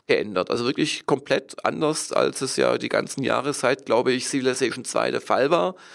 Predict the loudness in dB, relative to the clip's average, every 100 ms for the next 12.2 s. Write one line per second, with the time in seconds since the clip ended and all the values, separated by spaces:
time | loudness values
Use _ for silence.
0 | -20 -20 -20 -6 -4 -2 0 0 0 0
1 | -2 -2 -2 -2 -2 -4 0 0 -2 -4
2 | -4 -4 -4 -4 -6 -6 2 4 4 4
3 | 2 2 0 -4 -4 -2 -2 -2 -2 -2
4 | -2 -2 -4 -4 0 2 2 0 -4 -2
5 | 0 0 0 -4 -6 -4 -2 -2 -6 -14
6 | -8 -6 -2 0 -2 -2 -4 0 0 0
7 | -2 -4 -6 -4 -4 -4 -2 0 0 2
8 | 0 0 0 0 -2 -6 -2 -2 -2 -2
9 | -2 -4 -6 -2 2 4 4 -2 _ -20
10 | -18 -16 -18 -2 0 4 4 2 0 0
11 | -2 -6 -4 -2 -2 -4 -6 -2 0 0
12 | -2